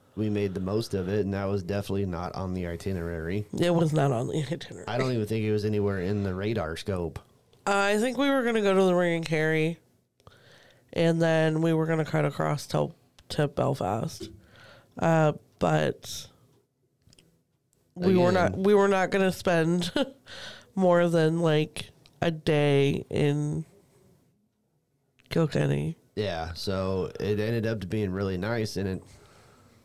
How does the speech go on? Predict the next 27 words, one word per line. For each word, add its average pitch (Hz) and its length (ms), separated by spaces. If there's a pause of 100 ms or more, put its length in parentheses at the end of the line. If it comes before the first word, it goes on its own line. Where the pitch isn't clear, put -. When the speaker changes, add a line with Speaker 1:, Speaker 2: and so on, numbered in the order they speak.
(340)
Speaker 1:
to 120 100
me, 180 160
it 165 100
almost 113 320
felt 101 300 (320)
kinda 104 180
like 101 180
being 104 200
in 95 80
downtown 92 420
Portland 78 460 (500)
a 87 60
little 85 180
bit. 69 260 (360)
Speaker 2:
Kinda. 185 520
Well, 226 280
a - 20
lot 220 220
of 208 180
the 175 400 (880)
towns 156 460
there 151 220
are 151 40
kind 147 240
of, 147 220 (1400)
especially, 175 500
like, 160 220